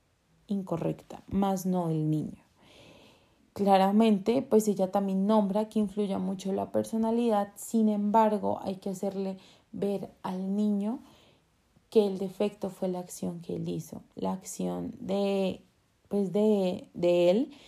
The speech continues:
desató todo un problema y él,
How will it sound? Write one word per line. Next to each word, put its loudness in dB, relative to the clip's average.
desató 0
todo -4
un -4
problema -2
y -2
él, 0